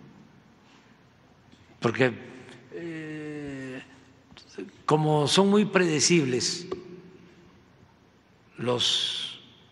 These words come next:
eh, conservadores, pues no pierdo mucho tiempo. O sea, es, es como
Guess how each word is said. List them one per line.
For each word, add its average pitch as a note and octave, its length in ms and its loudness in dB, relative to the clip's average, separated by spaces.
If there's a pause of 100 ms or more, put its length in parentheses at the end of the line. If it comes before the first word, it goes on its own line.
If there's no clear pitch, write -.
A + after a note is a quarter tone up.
(680)
eh, F#2+ 600 -10 (640)
conservadores, B2 800 0 (1500)
pues A#2 200 -2
no C3+ 100 -2
pierdo A#2+ 280 -4
mucho G#2 260 -8
tiempo. - 260 -16 (640)
O - 40 -20
sea, A2+ 580 -2 (1120)
es, - 220 -14 (720)
es C#3 160 -4
como A#2 440 0